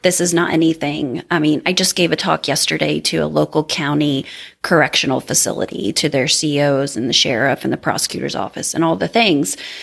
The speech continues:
And, like, going through that, and, and food goes through those same neurological pathways, and just reminding yourself that, like,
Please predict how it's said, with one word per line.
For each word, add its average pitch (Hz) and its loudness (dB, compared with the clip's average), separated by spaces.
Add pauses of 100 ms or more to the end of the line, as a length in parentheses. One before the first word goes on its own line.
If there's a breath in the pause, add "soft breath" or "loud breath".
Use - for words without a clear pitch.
(180 loud breath)
And, 226 2
like, 196 0
going 214 4
through 220 0
that, 156 2
and, 185 2 (140)
and 208 2 (200)
food 240 2
goes 208 0
through 226 0
those 190 0
same 185 2
neurological 196 2
pathways, 185 0 (480 loud breath)
and 185 4
just - -2
reminding 277 2
yourself 170 0
that, 175 2
like, 180 -2